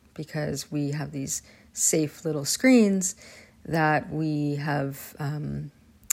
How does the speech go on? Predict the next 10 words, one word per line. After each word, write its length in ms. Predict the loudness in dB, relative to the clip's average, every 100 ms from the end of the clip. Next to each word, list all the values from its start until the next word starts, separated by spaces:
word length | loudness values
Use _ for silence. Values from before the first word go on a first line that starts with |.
| -8
you 100 | -4
know, 120 | -4 -2
concocted 760 | -4 2 4 4 2 4 4 4 0 0
<laughs> 240 | -12 -2
in 120 | 2
order 240 | 4 4 4
for 200 | 4 4
us 200 | 4 0
not 260 | -2 -2
to 540 | -6 0 2 2 0